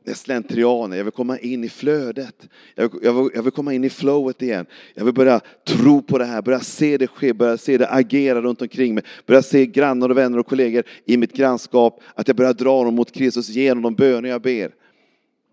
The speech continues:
Det har varit torrt och kanske lite tomt ett tag. Men, och vi kanske har haft andra saker vi har satsat på. Men tänk att få be det,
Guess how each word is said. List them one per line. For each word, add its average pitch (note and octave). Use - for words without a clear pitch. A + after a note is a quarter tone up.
Det -
har A#2
varit B2
torrt C3+
och B2+
kanske C3
lite A#2+
tomt C3+
ett A#2
tag. A#2
Men, A#2+
och A2
vi A2+
kanske C3
har B2
haft A#2+
andra A#2+
saker A2+
vi A2
har G#2
satsat G#2+
på. A2
Men A#2
tänk C3
att A#2+
få B2
be A#2+
det, A2+